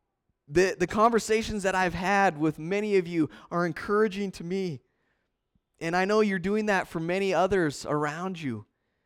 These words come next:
Encouraging one another. Hebrews chapter ten, verse twenty-four through twenty-five says, "And let us consider how we may spur one another on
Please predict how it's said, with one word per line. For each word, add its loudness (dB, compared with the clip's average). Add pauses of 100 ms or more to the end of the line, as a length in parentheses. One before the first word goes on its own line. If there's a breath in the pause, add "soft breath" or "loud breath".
(680)
Encouraging 0
one 2
another. 0
Hebrews 0
chapter 2
ten, 0 (220 loud breath)
verse 2
twenty-four 2
through -4
twenty-five 0 (320 loud breath)
says, 4
"And 2
let 6
us 4
consider 4
how 2
we 4
may 2
spur 2
one 2
another 6
on 4